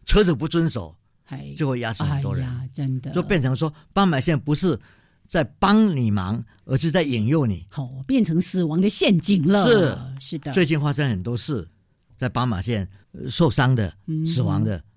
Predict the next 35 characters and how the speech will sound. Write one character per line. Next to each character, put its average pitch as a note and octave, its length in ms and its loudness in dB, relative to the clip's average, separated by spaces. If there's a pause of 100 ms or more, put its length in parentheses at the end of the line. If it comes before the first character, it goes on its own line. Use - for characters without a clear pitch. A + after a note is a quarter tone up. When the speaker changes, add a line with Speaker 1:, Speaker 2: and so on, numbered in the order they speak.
(320)
Speaker 1:
就 F#3+ 120 0
是 F#3+ 140 -2
我 E3 80 0
们 B2+ 120 -2
解 B2+ 140 -4
决 B2 160 -4
的 C3 100 0
说， C3 320 -6
是 - 180 -10
社 G#3 200 2
会 F#3+ 120 6
规 F3+ 180 2
律， E3 240 2 (220)
是 - 180 -14
大 F#3 140 2
家 D#3+ 140 2
必 E3+ 180 0
须 C3 160 -4
要 A#2 100 -2
共 A#2 300 -2
同 G2+ 240 -4
遵 C#3 260 -2
守。 G#2+ 280 -8 (240)
Speaker 2:
对。 C#4+ 380 2
Speaker 1:
没 F3+ 140 8
有 A3 140 4
个 A3 320 2
别 A#2 300 0
差 D#3+ 280 0
异 D3+ 180 2
的。 F#2 160 -6 (120)
Speaker 2:
嗯 A3 440 0
哼， E3+ 760 -2
所 - 180 -10
以 F3+ 140 0